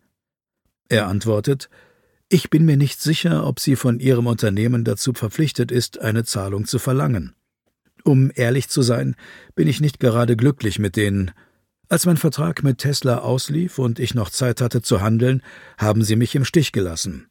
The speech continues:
Sie verlangten fünfhunderttausend norwegische Kronen als Vorschuss für einen Rechtsstreit,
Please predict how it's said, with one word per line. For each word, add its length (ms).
Sie 160
verlangten 560
fünfhunderttausend 840
norwegische 560
Kronen 380
als 220
Vorschuss 440
für 140
einen 160
Rechtsstreit, 720